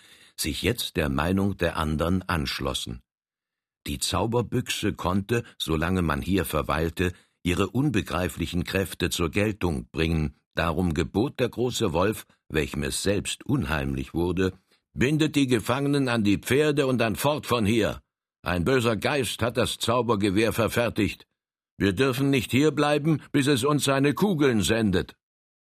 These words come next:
Diesem Befehle wurde augenblicklich Folge geleistet, und als die Roten aufbrachen, war seit dem Beginn des Kampfes nicht viel über eine Stunde vergangen.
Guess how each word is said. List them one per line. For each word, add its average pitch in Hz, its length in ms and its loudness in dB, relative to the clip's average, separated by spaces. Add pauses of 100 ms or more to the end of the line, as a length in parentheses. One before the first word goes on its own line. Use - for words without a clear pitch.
(920)
Diesem 87 300 0
Befehle 98 560 0
wurde 80 320 -4
augenblicklich 78 720 -2
Folge 82 380 0
geleistet, 80 580 -2 (380)
und 92 200 -2
als 101 160 -2
die 135 80 2
Roten 107 420 0
aufbrachen, 90 840 -2 (180)
war 92 240 0
seit 120 320 -2
dem 127 180 0
Beginn 87 360 0
des 85 200 -2
Kampfes 92 600 -2 (180)
nicht - 340 -2
viel 120 340 0
über 98 400 0
eine 98 220 0
Stunde 82 640 0
vergangen. 67 760 -4